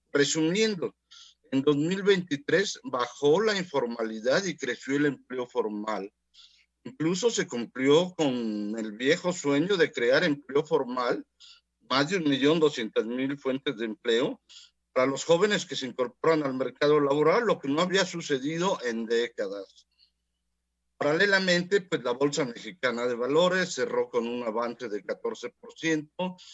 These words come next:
y muchas de las empresas están presentando sus reportes an-, eh, anuales,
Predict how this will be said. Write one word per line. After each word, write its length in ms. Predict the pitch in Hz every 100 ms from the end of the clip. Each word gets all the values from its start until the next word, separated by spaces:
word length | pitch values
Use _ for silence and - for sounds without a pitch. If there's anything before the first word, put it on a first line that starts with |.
| - - _ _
y 80 | -
muchas 360 | 170 220 226 190
de 80 | 160
las 180 | 147
empresas 540 | 147 127 151 160 175 131
están 340 | 123 - 147
presentando 580 | 147 143 117 - 143 143
sus 200 | 143 120
reportes 580 | 110 92 - - - 127
an-, 160 | 104
eh, 320 | 95 101 98 101
anuales, 640 | 107 120 143 120 190 -